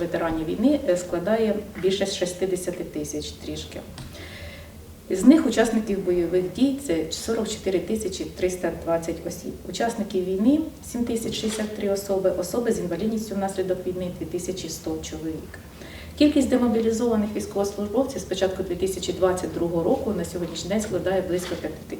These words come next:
п'яти тисяч осіб. Е, також ветеранська політика —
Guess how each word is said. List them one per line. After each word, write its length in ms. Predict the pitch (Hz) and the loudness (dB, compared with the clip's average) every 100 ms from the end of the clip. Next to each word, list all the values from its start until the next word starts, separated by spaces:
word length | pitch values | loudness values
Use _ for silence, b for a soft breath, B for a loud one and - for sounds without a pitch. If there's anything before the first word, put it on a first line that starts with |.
| - | -2
п'яти 240 | 180 175 | -2 0
тисяч 440 | 190 165 160 - - | -2 -4 -4 -6 -6
осіб. 320 | 175 - 165 - - B B B B B B B B B - - - | -8 -6 -6 -8 -12 B B B B B B B B B -18 -16 -2
Е, 140 | 196 202 196 - | 0 2 -2 4
також 340 | 226 226 320 | 4 8 8
ветеранська 480 | 254 247 262 262 - | 8 8 10 10 8
політика — 640 | 226 226 285 233 - 202 | 2 4 4 2 4 4